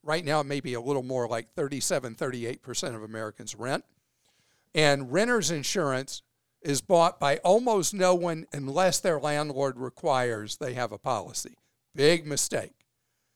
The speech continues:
Think about every time you see on T V when there's been a bad apartment fire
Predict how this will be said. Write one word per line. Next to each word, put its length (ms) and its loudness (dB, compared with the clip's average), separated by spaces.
Think 160 0
about 300 2
every 360 4
time 340 2
you 120 -4
see 260 0
on 200 0
T 320 -8
V 440 -4
when 160 -2
there's 240 2
been 220 2
a 80 0
bad 320 2
apartment 540 0
fire 500 4